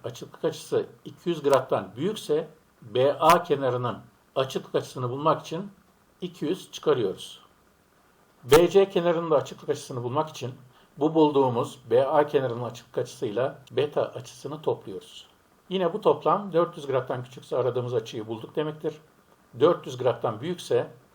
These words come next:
dört yüz çıkararak sonucu buluyorsunuz. Bu toplam her zaman sekiz yüz graddan küçük olacaktır.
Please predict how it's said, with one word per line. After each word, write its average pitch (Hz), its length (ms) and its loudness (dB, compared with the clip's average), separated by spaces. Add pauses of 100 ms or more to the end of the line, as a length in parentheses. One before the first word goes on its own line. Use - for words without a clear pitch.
(300)
dört 151 260 4
yüz - 240 -12
çıkararak 135 580 0
sonucu 104 420 -12
buluyorsunuz. - 580 -14 (540)
Bu 202 100 -6
toplam 160 520 4 (140)
her 170 240 2
zaman 147 320 -2
sekiz 143 580 -8
yüz 123 160 -8
graddan 160 520 -2 (440)
küçük - 360 -18
olacaktır. - 600 -12